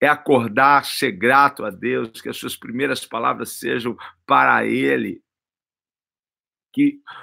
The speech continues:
ah, ah, o seu primeiro sorriso seja para ele.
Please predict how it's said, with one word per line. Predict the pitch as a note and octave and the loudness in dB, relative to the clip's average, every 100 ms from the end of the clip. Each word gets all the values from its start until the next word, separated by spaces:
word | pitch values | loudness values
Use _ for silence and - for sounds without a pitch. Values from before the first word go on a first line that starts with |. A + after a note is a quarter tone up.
| - - | -18 -6
ah, | B2 C#3 | -4 0
ah, | C3 | -2
o | B2+ | -4
seu | - D#3 B2+ | -2 -4 -4
primeiro | C#3+ C#3+ D3+ D#3+ | -2 2 2 2
sorriso | D3+ - B2+ A2+ D3+ C#3 B2 | 0 0 0 0 -4 -4 -4
seja | - D3 C3+ - | -2 -2 0 -4
para | - C#3+ C#3+ C#3+ B2+ - | 0 4 6 4 2 2
ele. | B2+ C3 C3+ A#2 G2 | 0 2 0 -2 -6